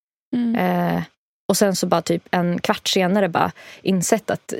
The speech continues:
Speaker 2: att min reaktion var så här jätt-, alltså väl, att jag tar saker väldigt personligt, typ.
Speaker 1: Mm.
Speaker 2: Mm.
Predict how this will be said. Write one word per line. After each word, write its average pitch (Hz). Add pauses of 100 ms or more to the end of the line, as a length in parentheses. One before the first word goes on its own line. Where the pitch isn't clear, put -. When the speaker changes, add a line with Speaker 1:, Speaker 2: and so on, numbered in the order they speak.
(140)
Speaker 2:
att 170
min 170
reaktion 170
var 156
så -
här 170
jätt-, 175 (420)
alltså 185
väl, 175 (180)
att -
jag -
tar 180
saker 175
väldigt 165
personligt, -
typ. - (540)
Speaker 1:
Mm. 240 (1160)
Speaker 2:
Mm. 180